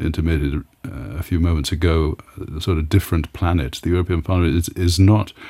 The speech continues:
a sort of spaceship, uh, traveling around in an alternative ga-, galaxy. It must represent the views and concerns of people in their daily lives.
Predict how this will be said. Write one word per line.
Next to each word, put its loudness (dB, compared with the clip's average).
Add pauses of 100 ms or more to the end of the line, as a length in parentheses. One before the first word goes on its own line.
(540)
a -2
sort -4
of -4
spaceship, 2
uh, -2
traveling -2
around 2
in -2
an -2
alternative 0
ga-, -2
galaxy. -2
It -4
must 4
represent 0
the -4
views 0
and -2
concerns -4
of -8
people -2
in 0
their 0
daily 0
lives. -4